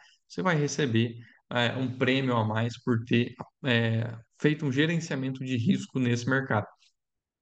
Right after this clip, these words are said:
E, de novo, é gerenciamento de risco, né? Não é especulação, não é achismo, é você bater, é,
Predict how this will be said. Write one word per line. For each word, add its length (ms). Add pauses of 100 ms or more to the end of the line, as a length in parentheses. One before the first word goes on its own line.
(140)
E, 60
de 120
novo, 400
é 80
gerenciamento 560
de 60
risco, 360
né? 140
Não 140
é 60
especulação, 760 (480)
não 140
é 80
achismo, 600 (340)
é 100
você 360
bater, 600 (500)
é, 680